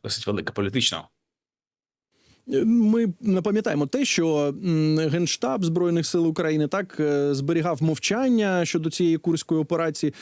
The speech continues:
Speaker 2: І, в принципі, ти-, тільки декілька днів тому ми почули, е, різні заяви від українських посадовців щодо, е, наших планів в Курській області, М З С висловилися.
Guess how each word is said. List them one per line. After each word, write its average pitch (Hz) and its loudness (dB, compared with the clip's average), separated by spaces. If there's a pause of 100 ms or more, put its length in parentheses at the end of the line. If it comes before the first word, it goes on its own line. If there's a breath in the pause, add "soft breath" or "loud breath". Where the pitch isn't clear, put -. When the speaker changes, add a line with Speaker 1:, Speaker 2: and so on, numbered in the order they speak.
(140 loud breath)
Speaker 2:
І, 170 0
в 165 -2
принципі, 226 0
ти-, 190 -2 (200)
тільки 202 0
декілька 180 0
днів 170 0
тому 175 0
ми 143 2
почули, 147 0 (380 loud breath)
е, 165 2
різні 170 2
заяви 160 0
від 147 0
українських 156 0
посадовців 214 0
щодо, 170 0 (320 loud breath)
е, 156 2
наших 170 0
планів 202 0
в - -14
Курській 180 0
області, 160 0
М 156 2
З 202 0
С 185 -2
висловилися. 165 0